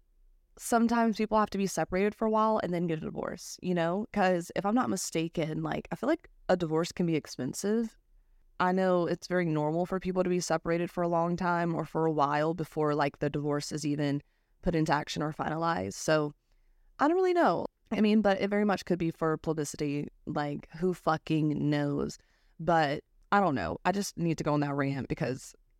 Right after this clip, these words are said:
I feel like the whole internet was like, "What the fuck?" when that happened. So if you know, you know. If you don't know, then there's your little education.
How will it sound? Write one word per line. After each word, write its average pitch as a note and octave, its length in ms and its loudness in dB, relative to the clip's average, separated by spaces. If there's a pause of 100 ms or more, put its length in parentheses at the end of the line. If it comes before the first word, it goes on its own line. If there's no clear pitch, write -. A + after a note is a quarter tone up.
(160)
I F3 100 0
feel E3 180 2
like C3 280 0
the D#3 80 0
whole C#3+ 260 0
internet C#3 400 -2
was D3+ 120 -2
like, - 140 -4
"What - 140 -4
the - 80 -4 (120)
fuck?" F#3+ 340 4
when - 140 -4
that B2+ 120 -6
happened. - 440 -6 (380)
So G3+ 140 0
if F3+ 80 2
you F#3+ 100 0
know, F#3+ 140 4
you G3+ 160 2
know. C#3 180 0
If D3 100 -4
you E3 60 -2
don't F3 200 0
know, F3 260 2
then D#3 420 2
there's D#3+ 240 -2
your D#3+ 100 -2
little D3 320 -2
education. D3+ 760 -4